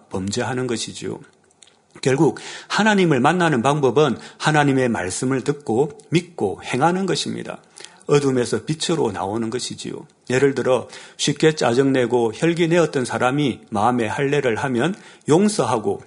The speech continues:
이해하고 사랑하는 사람이 되는 것입니다. 인도의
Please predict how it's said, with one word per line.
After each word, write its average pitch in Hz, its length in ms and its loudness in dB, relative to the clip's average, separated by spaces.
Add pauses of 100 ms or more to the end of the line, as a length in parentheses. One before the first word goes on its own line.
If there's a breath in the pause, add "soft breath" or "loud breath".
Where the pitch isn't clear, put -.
이해하고 107 720 0
사랑하는 151 520 -2
사람이 131 400 -4
되는 110 260 -4
것입니다. 113 540 -8 (720 loud breath)
인도의 156 580 4